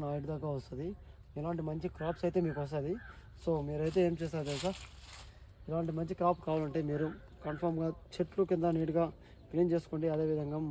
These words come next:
మంచిగా తవ్వేసి అదేవిధంగా కింద మందు, మంచి మందు వేసుకోండి. ఆ, మీరు కన్ఫామ్గా వారంకి ఒక్కసారైనా దీనికి మందు కొట్టాలి. చూడండి అదే మందు కొడితేనే మనకి నీట్గా ఉంటుంది. So ఇలాంటి క్రాప్స్ మీకు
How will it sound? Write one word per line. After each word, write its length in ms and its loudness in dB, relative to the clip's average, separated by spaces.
మంచిగా 340 0
తవ్వేసి 460 2
అదేవిధంగా 340 0
కింద 120 0
మందు, 240 4
మంచి 240 0
మందు 180 2
వేసుకోండి. 380 -6
ఆ, 60 0
మీరు 180 2
కన్ఫామ్గా 540 4
వారంకి 400 4
ఒక్కసారైనా 500 0
దీనికి 280 -6
మందు 220 -2
కొట్టాలి. 300 -4
చూడండి 200 -8
అదే 180 0
మందు 220 2
కొడితేనే 360 6
మనకి 180 0
నీట్గా 300 -2
ఉంటుంది. 260 0
So 60 2
ఇలాంటి 360 4
క్రాప్స్ 340 -4
మీకు 140 0